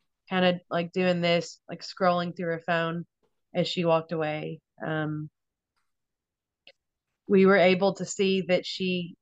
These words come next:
she made it back to my mom's house, um, through Google Dashboard. She had an Andro-, Android phone, and she used Gmail. So from her laptop, it was also logged into her Gmail. There's kind, kind of a, a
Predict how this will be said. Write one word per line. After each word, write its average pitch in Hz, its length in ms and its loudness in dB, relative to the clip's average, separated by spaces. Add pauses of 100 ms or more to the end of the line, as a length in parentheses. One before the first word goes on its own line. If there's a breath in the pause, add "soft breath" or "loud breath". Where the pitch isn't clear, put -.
(240)
she 190 200 -6
made 180 200 4
it 180 120 -4
back 180 240 -2
to - 80 -20
my 180 100 -2
mom's 170 380 -4
house, 180 480 -2 (580)
um, 170 280 -2
through 180 200 -4
Google 180 300 2
Dashboard. 160 640 -4
She 180 180 -12
had 170 160 -2
an 165 80 -6
Andro-, 170 380 -4 (120)
Android 175 500 0
phone, 175 420 0 (720)
and 175 240 0
she - 140 -4
used 175 300 0
Gmail. 160 480 0
So 170 440 -4 (340)
from 190 240 -4
her 180 140 -2
laptop, 170 640 -4
it 180 80 -6
was 175 160 -6
also 180 400 0
logged 175 320 -6
into 165 240 -10
her 165 160 -10
Gmail. 170 500 -4 (1000)
There's 196 200 2
kind, 214 380 -2
kind 226 320 -2
of 202 200 -2
a, 170 440 -2
a 180 100 -6